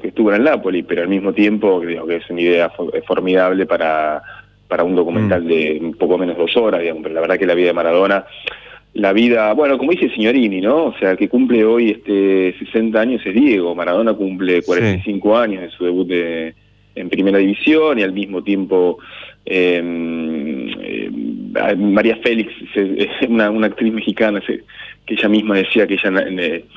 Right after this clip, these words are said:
Speaker 1: nació el día que la engendraron sus padres, pero al mismo tiempo que el, el día que ella decidió inventarse, y Maradona al mismo tiempo...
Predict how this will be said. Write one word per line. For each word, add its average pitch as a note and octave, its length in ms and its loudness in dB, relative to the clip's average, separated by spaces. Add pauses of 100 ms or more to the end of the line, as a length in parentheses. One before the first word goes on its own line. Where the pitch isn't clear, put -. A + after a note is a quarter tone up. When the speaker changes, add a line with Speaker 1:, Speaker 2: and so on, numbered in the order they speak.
(560)
Speaker 1:
nació A2+ 340 0
el A2+ 100 0
día A#2 200 4
que G#2+ 80 -2
la G2+ 80 2
engendraron G#2+ 500 0
sus G#2 180 -6
padres, A2+ 440 2
pero G2 100 0
al F#2+ 60 0
mismo G2+ 220 -2
tiempo G2+ 280 0
que F#2+ 120 4
el, F2+ 120 0
el G2 140 0
día G2+ 120 2
que A2 80 0
ella G2 280 -2
decidió G2 360 0
inventarse, G2 680 -2
y F2+ 40 -4
Maradona F#2+ 400 0
al F#2+ 60 0
mismo F#2 240 -4
tiempo... F2+ 420 -2